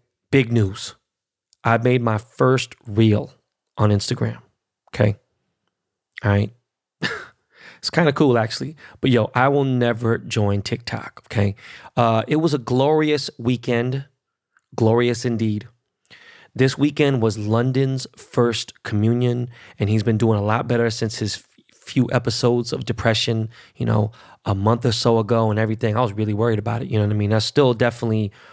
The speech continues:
want to kinda seek professional help and everything, but we've been having play dates with his best friends finally,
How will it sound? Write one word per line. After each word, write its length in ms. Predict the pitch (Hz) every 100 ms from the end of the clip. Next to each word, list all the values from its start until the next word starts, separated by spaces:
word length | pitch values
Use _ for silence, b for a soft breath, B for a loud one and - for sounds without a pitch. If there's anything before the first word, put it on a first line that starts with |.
| B -
want 260 | 113 104
to 100 | 117
kinda 300 | 110 - 107
seek 360 | 101 - 113 113 B B B -
professional 520 | 110 - 107 - 101
help 200 | 104 101
and 80 | 104
everything, 300 | 101 107 101
but 80 |
we've 160 | 107 151
been 80 | 156
having 320 | 139 131 104
play 260 | - 117 117
dates 420 | 120 120 117 -
with 180 | 120 -
his 120 | 104
best 260 | - 117
friends 360 | - - 120 117
finally, 560 | 123 117 113 113 113